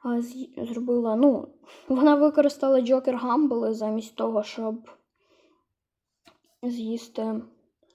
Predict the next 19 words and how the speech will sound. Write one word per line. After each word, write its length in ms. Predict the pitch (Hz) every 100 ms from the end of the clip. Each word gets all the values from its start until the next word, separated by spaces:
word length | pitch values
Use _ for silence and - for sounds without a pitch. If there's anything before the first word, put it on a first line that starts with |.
| _ _ _ _ _ _ _
якусь 680 | 254 240 240 226 226 - - _
жовту 360 | 240 233 233 233
штуку, 560 | - 349 359 262 233 -
і 160 | 240 240
зараз 320 | 240 240 226
вона 320 | 226 226 220
от 220 | 220 220
їсть 540 | 220 214 214 - - -
зелене. 600 | 247 220 220 254 381 415 453 _ _ _ _ _ _ _ _ _ _ _ _ _ _ _ _ _ _ _ _ _ _ _ _
І 180 | - 254
получається, 1080 | 254 240 247 247 - 233 226 - - 220 240 - _ _ _ _ _ _ _ _ _ _ _ _ _
зараз 380 | 254 240 226 226
я 240 | 233 240 240
зроблю 380 | 247 240 240
машину 400 | 240 247 277 277
пультом, 640 | 294 415 427 - 233 - -
і 140 | 269
ми 340 | 311 262 302 311
вирішили 840 | 240 262 247 - 247 247 240 240